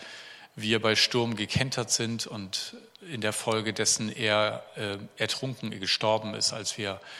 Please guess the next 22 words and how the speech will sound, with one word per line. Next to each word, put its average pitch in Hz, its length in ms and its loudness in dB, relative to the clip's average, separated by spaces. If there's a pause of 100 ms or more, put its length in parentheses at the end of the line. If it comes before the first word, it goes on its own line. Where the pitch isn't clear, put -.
(300)
versucht 101 480 -2
haben, 101 500 4 (560)
an 107 160 -4
das 101 240 2
rettende 110 320 -2
Ufer 120 380 -2
einer 104 260 -2
Insel 107 360 -2
zu - 180 2
schwimmen. 95 400 -4 (1200)
Und 107 220 -8
ich 117 160 0
hatte 113 180 0
viele 117 400 0
Fragen. 90 500 -6 (1500)
Ich - 160 -2
habe - 120 0
das - 240 2
einfach 123 360 -2
überhaupt 143 440 -2
nicht 113 140 -4
verstanden, 104 640 -4